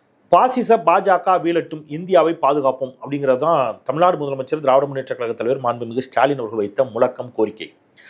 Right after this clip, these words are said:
ஆனா பா ஜ க வந்து ஜெயிச்சிருச்சே சார், வின் பண்ணிடுச்சே. அப்போ ஏதோ இடத்துல இந்த பாசிச பா ஜ க வீழ்த்துவோம்னு சொன்ன தமிழ்நாடு முதலமைச்சர், தி மு க தலைவர் ஸ்டாலின் அவர்கள் அந்த அவருடைய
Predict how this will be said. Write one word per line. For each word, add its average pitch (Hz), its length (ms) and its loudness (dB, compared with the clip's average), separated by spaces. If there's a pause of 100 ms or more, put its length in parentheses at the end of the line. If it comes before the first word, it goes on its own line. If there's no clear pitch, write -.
(120)
ஆனா 262 180 6
பா 220 180 4
ஜ 262 120 4
க 240 120 2
வந்து 214 280 -6
ஜெயிச்சிருச்சே 185 440 0
சார், 123 400 0 (200)
வின் 254 260 0
பண்ணிடுச்சே. 127 540 0 (140)
அப்போ 165 360 4 (220)
ஏதோ 233 500 6
இடத்துல 208 180 -4
இந்த 208 200 -4
பாசிச 226 340 -2
பா 185 160 0
ஜ 196 140 -2
க 196 100 0
வீழ்த்துவோம்னு 202 500 -4
சொன்ன 165 640 0
தமிழ்நாடு 185 320 0
முதலமைச்சர், 156 500 0
தி 165 100 -4
மு 170 100 -8
க 165 80 4
தலைவர் 147 260 2
ஸ்டாலின் 170 320 0
அவர்கள் 143 400 -2 (220)
அந்த 175 260 2
அவருடைய 151 400 2